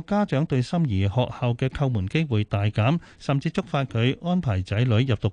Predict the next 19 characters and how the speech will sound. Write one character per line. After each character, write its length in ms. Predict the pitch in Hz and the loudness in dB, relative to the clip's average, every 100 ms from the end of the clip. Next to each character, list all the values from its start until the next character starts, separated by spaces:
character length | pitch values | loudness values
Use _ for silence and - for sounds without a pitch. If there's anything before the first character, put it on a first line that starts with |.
| - | -4
直 120 | 107 | -6
資 340 | - - 156 - - - _ _ 110 | -4 -2 -2 -2 -14 -20 _ _ -6
或 80 | - | -4
者 160 | - 123 | 0 0
私 240 | - 151 | 0 0
校， 240 | 120 110 - - - - | 2 0 -2 -14 -20 -4
令 180 | 156 151 | 0 0
到 160 | 170 170 | 0 0
弱 120 | 147 | 0
勢 220 | - 156 | -2 -2
學 160 | 135 113 | -2 0
校 200 | 127 127 | 0 0
收 240 | - 180 | -2 -2
生 200 | 170 180 | 0 -2
不 100 | 170 | -2
足 160 | 170 - | -2 -4
嘅 100 | - | -2
問 180 | 104 107 | 0 0
題 300 | 113 101 | 2 0